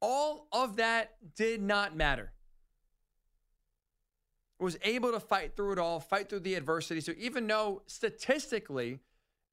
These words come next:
it wasn't like the twenty eighteen M V P year where he had fifty touchdowns, or even last year winning M V P, winning the Super Bowl. The fact he was able to accomplish what he did with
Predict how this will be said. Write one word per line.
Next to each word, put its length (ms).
it 140
wasn't 320
like 280
the 80
twenty 360
eighteen 400
M 180
V 120
P 200
year 460
where 160
he 40
had 240
fifty 200
touchdowns, 500
or 600
even 240
last 340
year 140
winning 200
M 200
V 100
P, 220
winning 180
the 60
Super 260
Bowl. 220
The 80
fact 400
he 80
was 180
able 280
to 200
accomplish 880
what 220
he 220
did 260
with 180